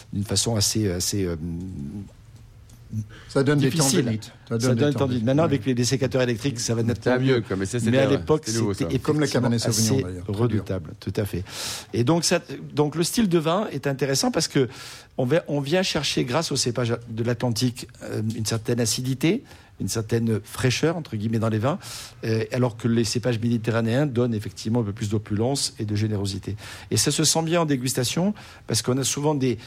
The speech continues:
Speaker 1: des nez assez mûrs, et quand on, et, et, et, euh, et en bouche, on a une certaine réserve de fraîcheur, euh, de, de, de, de tanin aussi, mais surtout de,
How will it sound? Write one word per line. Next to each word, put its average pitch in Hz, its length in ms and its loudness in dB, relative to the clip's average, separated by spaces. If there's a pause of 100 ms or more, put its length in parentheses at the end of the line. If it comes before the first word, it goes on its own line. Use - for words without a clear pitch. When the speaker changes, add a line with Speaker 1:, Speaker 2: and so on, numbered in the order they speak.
(240)
Speaker 1:
des 123 200 2
nez 156 160 2
assez 139 260 2
mûrs, 165 380 2 (320)
et 131 60 -8
quand 156 260 0
on, 151 240 0
et, 120 440 2
et, 110 60 0 (260)
et, 113 200 2
euh, 104 100 2 (160)
et 113 100 0
en 117 100 2
bouche, 139 480 0
on 113 120 -2
a 127 80 2
une 123 100 0
certaine 123 340 -2
réserve 120 580 0 (320)
de 113 80 0
fraîcheur, 113 580 0 (360)
euh, 101 300 0 (100)
de, 98 220 0 (240)
de, 98 220 -6
de, 101 120 -4 (180)
de 113 100 2
tanin 127 300 2
aussi, 123 360 0 (580)
mais 135 80 0
surtout 156 320 0
de, 143 100 -4